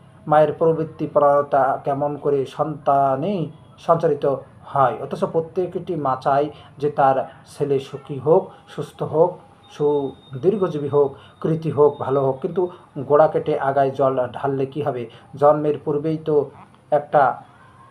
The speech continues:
জীবনের বেশিরভাগ রচিত হয়ে যায়। কারণ যে শরীর মন নিয়ে সে জন্মায়, তার উপর দাঁড়িয়েই তো তার চলা। কিন্তু জন্মের পরে যেমন যেমন করে সন্তানকে সুকরিত করে তুলতে হয়,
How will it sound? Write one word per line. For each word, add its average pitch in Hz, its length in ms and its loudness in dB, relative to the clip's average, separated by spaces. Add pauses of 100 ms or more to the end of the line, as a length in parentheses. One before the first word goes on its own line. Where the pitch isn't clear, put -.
(140)
জীবনের 147 420 2 (280)
বেশিরভাগ 147 560 0
রচিত 135 320 -4
হয়ে 131 200 -2
যায়। 123 160 -2
কারণ 156 320 2 (300)
যে 151 220 -4
শরীর 156 420 -4
মন 147 180 -2
নিয়ে 151 240 -2
সে 151 140 -8
জন্মায়, 139 420 0 (260)
তার 143 240 4
উপর 156 280 4
দাঁড়িয়েই 139 380 0
তো 165 240 -2
তার 127 240 2 (280)
চলা। 123 380 0
কিন্তু 175 260 -8
জন্মের 151 360 0 (120)
পরে 139 340 -2 (140)
যেমন 160 320 -2
যেমন 156 260 -2
করে 147 200 -4
সন্তানকে 143 500 -6
সুকরিত 143 420 -6
করে 139 200 -4
তুলতে 139 320 -4
হয়, 127 280 -2